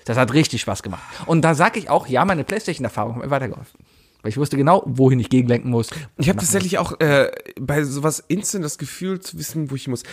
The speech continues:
Speaker 2: Bei meinem jetzigen Wagen hab ich das Problem, dass ich sehr, sehr, sehr schmale Reifen habe.
Speaker 1: Ja.
Speaker 2: Und, äh, sobald es ein bisschen geregnet hat und ich zu schnell in eine Kurve fahre, gerade bei Ausfahrten,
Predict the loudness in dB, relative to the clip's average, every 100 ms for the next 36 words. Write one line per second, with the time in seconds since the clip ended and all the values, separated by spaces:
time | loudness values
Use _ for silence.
0 | 0 2 4 6 4 2 2 2 0 -6
1 | -6 -2 -2 -4 -6 -4 -4 -4 -2 -2
2 | -4 -4 -4 -4 -4 -6 -4 -4 -4 -6
3 | -10 -12 -16 _ -2 2 4 2 4 6
4 | 6 6 6 6 4 2 2 -2 -2 -2
5 | -2 -2 0 0 0 -2 -4 -6 -8 -4
6 | -2 0 0 0 0 -4 -6 -6 -2 0
7 | 2 2 2 0 -6 -12 -12 -16